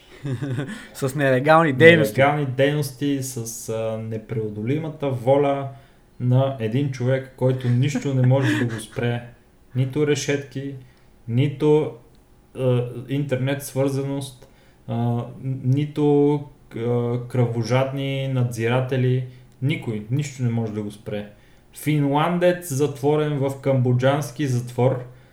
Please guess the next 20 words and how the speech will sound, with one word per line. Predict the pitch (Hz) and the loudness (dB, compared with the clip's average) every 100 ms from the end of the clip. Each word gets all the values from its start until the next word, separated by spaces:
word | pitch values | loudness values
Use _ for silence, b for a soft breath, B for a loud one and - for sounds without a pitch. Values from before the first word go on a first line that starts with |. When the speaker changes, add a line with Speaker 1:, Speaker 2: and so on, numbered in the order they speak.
| b b _ | b b _
Speaker 2:
лайвстримва | 117 131 156 135 - 131 143 156 151 | 2 4 4 2 -2 2 2 2 0
своите | - - 139 143 151 151 - | 0 2 4 4 2 0 0
интервюта | 135 127 135 127 110 127 - 143 | -2 0 2 2 2 0 2 -2
с | - 135 120 | 0 -2 2
други | 131 151 156 | 2 2 0
затворници | 135 123 - 127 135 143 - 147 156 b b b - | 0 -2 0 0 0 -2 -4 -6 -6 b b b -12
в | 107 135 160 - - | -4 -2 -2 -6 -6
уебсайта | 123 135 151 - 143 147 147 156 139 - - _ | 2 2 2 -2 0 0 0 -4 -6 -12 -20 _
twitch | 139 180 175 - | 0 0 -2 -4
точка | 165 165 - 151 | -2 -2 -4 -8
T | - 165 151 | -4 -4 -2
V | 160 156 | -4 -4
посредством | 123 - 139 151 - 151 151 151 B B B B | -6 -4 -2 -2 -2 -2 -2 -2 B B B B
своят | - - 127 139 139 - | -12 2 4 4 2 -4
собствен | - 170 - - 151 151 143 | -2 0 -2 -6 -2 -2 -2
телефон, | 123 113 104 143 151 156 b b b b - | 0 0 0 0 -2 -4 b b b b 0
който | 135 135 127 139 143 139 | 4 4 4 4 4 2
най-вероятно | 113 123 123 120 120 123 127 135 | 0 2 4 6 4 4 2 2
е | 123 | 2
бил | 120 131 139 | 8 10 10